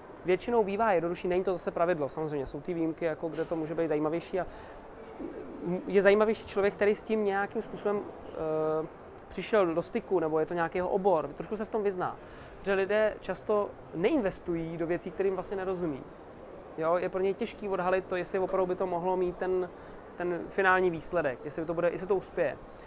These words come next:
Takže našel bych si investora z toho oboru, nebo ten, který s tím má jako nejblíž, nebo možná ze strany zákazníka jenom má ty finance a podobně. Takže to si myslím, že, eh, může být další věc, kterou,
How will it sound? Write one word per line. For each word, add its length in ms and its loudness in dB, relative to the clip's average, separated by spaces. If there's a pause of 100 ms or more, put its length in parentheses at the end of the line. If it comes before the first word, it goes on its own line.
(120)
Takže 160 -4
našel 220 0
bych 100 0
si 60 -2
investora 360 0
z 60 -12
toho 200 2
oboru, 520 8
nebo 360 0 (120)
ten, 360 0
který 240 0
s 60 -10
tím 140 -2
má 140 4
jako 160 0
nejblíž, 640 -2
nebo 160 0
možná 200 2
ze 60 -8
strany 220 -2
zákazníka 600 -2
jenom 180 2
má 160 0
ty 140 -6
finance 580 -4 (680)
a 40 -2
podobně. 420 2
Takže 200 -6
to 100 -6
si 120 -4
myslím, 240 -2
že, 120 2
eh, 480 2
může 160 -4
být 100 2
další 280 -2
věc, 160 -2
kterou, 340 0